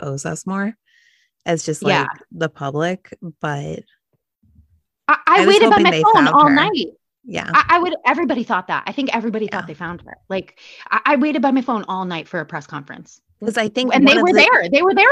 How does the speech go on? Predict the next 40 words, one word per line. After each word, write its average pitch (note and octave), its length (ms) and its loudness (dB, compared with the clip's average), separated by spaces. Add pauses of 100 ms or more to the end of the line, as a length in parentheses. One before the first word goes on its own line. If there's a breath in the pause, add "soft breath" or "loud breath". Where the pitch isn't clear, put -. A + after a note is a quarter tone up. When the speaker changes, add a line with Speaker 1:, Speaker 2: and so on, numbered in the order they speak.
Speaker 2:
all F4+ 80 6
night. E3 400 -2
They C4 80 0
worked D4 380 0
overnight. A3+ 440 -4
They G#3 80 -8
worked A3 200 -8
overnight G3 300 -8
and D#3+ 100 -12
were D#3 60 -12
still E3+ 200 -12
working D3+ 280 -10
into C#3+ 120 -12
the C#3 80 -14
next C3 220 -18
morning. - 280 -16 (280)
Speaker 1:
Because A3+ 260 -2
I G#3+ 120 0
believe G#3 680 -2
one G3 260 -2
of F#3+ 140 -4
the F3+ 100 -4
neighbors, F3 800 -2 (460)
the G3 160 4
rumor F3+ 960 0 (240)
on F#3+ 180 -2
the F#3 140 -8
internet E3+ 580 -6 (1000)
the G3 100 -4
rumor G#3+ 680 0
on F3+ 160 -4
the F3 140 -10
internet D3+ 460 -8
was F3+ 240 -8
that F3 180 -8
one F#3 240 -6
of F#3+ 120 -6
the F#3 100 -10
neighbors E3+ 520 -2
said D3+ 560 -8